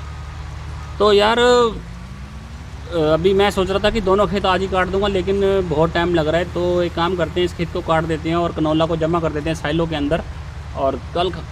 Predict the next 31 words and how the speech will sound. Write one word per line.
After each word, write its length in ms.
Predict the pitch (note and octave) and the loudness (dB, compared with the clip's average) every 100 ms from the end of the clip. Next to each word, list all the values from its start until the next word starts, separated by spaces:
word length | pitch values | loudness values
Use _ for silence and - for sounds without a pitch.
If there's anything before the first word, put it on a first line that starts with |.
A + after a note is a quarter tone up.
| - | -4
कल 200 | F3 F#3 | 0 0
काटूंगा 420 | F#3 E3 D#3+ E3 E3+ | 2 2 2 2 2
मैं 400 | E3+ E3+ E3+ E3 | 2 2 2 0
उसको, 420 | D#3 - D#3+ C#3 | -4 -2 -2 -2
क्योंकि 240 | D3+ D#3+ | -2 -2
मेरे 200 | D#3+ D#3 | -2 0
पास 220 | E3 D#3+ | 2 2
अब 100 | D#3+ | 2
ये 240 | D#3 D#3+ D#3 | 0 0 -2
किराए 280 | D3 D3 D3+ | -2 -2 0
पे 100 | D#3+ | 0
ले 120 | D3 | 0
रखा 200 | C#3 D#3 | -2 -4
है 60 | |
मैंने, 280 | C#3+ C#3+ E3 - - - - - - | -4 -2 -4 -6 -12 -12 -12 -10 -8
तो 60 | |
इसका 200 | - D#3+ | -4 -4
किराया 340 | D#3 D3 D3+ D#3 | -2 0 2 2
मुझे 200 | D3+ D3+ | 0 -2
लग 180 | C#3 | -2
गया 160 | C#3+ D3+ | -2 -2
कम 160 | C#3+ C3 | -2 -4
से 120 | C#3+ | -4
कम 160 | C#3+ | -4
तीस 280 | C3+ D3 D3 | -4 -6 -6
पैंतीस 360 | - C#3+ D3+ C3+ | -6 -4 -4 -4
हज़ार 220 | C#3 C3+ | -2 0
डॉलर 300 | B2+ C3 B2+ | 0 0 -2
एक 120 | C3 | -4
दिन 240 | C3 B2+ B2 | -4 -4 -4
का। 160 | A2+ | -6